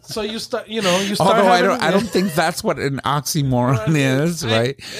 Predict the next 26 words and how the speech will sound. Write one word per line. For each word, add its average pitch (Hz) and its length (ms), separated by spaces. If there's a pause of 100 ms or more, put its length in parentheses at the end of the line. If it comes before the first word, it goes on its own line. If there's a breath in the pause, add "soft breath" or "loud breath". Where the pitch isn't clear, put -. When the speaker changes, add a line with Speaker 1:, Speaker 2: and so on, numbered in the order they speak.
Speaker 3:
I 240 140
mean, 240 220
it 226 80
kinda 101 300
Speaker 2:
Uh, 87 40
Speaker 3:
is, 135 340
Speaker 2:
it 180 40
Speaker 3:
yeah. 165 140
Speaker 2:
kinda 160 300
is. 113 280
Speaker 3:
It 170 160
Speaker 1:
Yeah. 160 300
Speaker 2:
But, 123 260
but 151 140
the 160 200
issue 190 260
here 175 300
is 131 260
that 127 140
they're 123 120
threatening 131 480
with 113 160
laying 107 260
off 92 240
employees 87 520
Speaker 1:
Yeah. 170 180